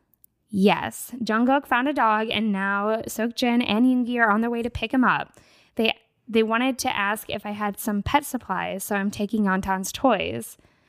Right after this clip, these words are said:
They're going to keep it? I don't know. I think it might be a temporary thing for now. Jimin snorts. I give Yoongi Young exactly two days before he gives the dog his own last name and starts referring to it as his child.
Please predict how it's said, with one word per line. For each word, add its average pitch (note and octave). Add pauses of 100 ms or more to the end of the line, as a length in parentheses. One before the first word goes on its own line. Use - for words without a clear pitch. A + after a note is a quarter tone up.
(400)
They're A3+
going A3+
to G#3+
keep A3
it? G4 (800)
I A#3
don't G3
know. F#3 (120)
I A3+
think C4
it C4+
might B3
be A#3+
a G#3+
temporary C4+
thing C4+
for C4+
now. B3 (500)
Jimin A#3
snorts. F#3 (100)
I A#3
give C#4
Yoongi A3
Young G3+
exactly G#3
two D#4+
days G#3+
before G#3+
he A3
gives G#3
the A3
dog F#3+
his G#3
own A3+
last G3+
name F#3
and A3
starts G#3
referring G#3
to G#3+
it G#3
as G3+
his -
child. G3